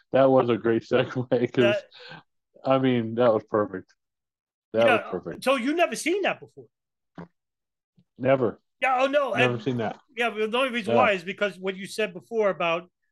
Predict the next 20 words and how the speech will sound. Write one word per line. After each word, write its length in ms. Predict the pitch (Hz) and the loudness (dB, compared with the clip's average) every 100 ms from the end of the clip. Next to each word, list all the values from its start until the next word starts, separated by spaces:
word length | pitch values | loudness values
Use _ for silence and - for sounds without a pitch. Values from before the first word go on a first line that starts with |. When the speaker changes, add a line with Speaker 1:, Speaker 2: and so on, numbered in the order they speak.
| _ 170 | _ -6
Speaker 2:
um, 360 | 160 156 165 190 | -2 -2 -2 -10
you 100 | 160 | -6
know, 240 | 147 151 160 | -4 -6 -6
Al 160 | 156 | -6
Qaeda 240 | - 175 151 | -4 -6 -6
not 180 | 151 147 | -8 -8
believing 260 | 156 143 | -14 -6
in 60 | 156 | -4
hijack, 200 | 185 165 | -4 -6
I 60 | 147 | -6
said, 160 | 185 | -6
"Well, 100 | 170 | -4
that 200 | 202 180 | -4 -4
leads 200 | 160 165 | -8 -12
to 80 | 156 | -14
the 100 | 147 | -14
great," 340 | 156 165 156 _ _ _ _ | -8 -8 -8 _ _ _ _
uh, 60 | 160 | -4
Speaker 1:
I, 380 | 151 123 131 127 | 0 2 4 2
Speaker 2:
part-, 140 | - | -4